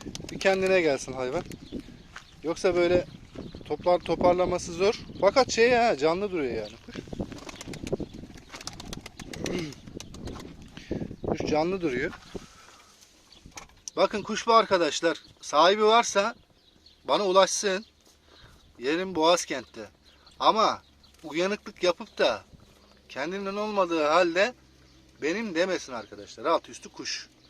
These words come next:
Hiç yalan söylemeye gerek yok. Geçen biliyorsunuz şu Arap'ı indirdim bir tane. Adam ta beni Afyon'dan arıyor. "Abi kuş benim olabilir." diyor ya.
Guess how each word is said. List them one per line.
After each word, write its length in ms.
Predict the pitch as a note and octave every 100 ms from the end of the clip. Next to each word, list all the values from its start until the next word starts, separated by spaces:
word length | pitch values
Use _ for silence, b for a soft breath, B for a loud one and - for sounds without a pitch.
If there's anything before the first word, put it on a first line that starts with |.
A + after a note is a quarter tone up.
| _ - - _
Hiç 200 | D3 -
yalan 240 | C3+ B2 A#2
söylemeye 460 | - C#3+ A#2 A2
gerek 360 | A2 C#3 E3+ -
yok. 120 | C#3 - B B B B B -
Geçen 320 | D#3 D#3 F3
biliyorsunuz 420 | E3+ D#3 A#2+ C#3
şu 240 | - E3 C#3+
Arap'ı 300 | D3+ D#3+ F3+
indirdim 380 | D3+ B2 B2+ C3
bir 60 |
tane. 260 | C#3 C3+ E3+ - B B B -
Adam 240 | C#3 E3+
ta 240 | D#3+ F3+ D3
beni 220 | D#3 F3 - - -
Afyon'dan 500 | D3+ - E3 E3 E3
arıyor. 260 | C#3 D#3+
"Abi 120 | D3+
kuş 280 | E3+ D#3 -
benim 220 | D3+ D3+
olabilir." 400 | D3+ D3+ D3 D3
diyor 220 | A2+ A2
ya. 100 | A2+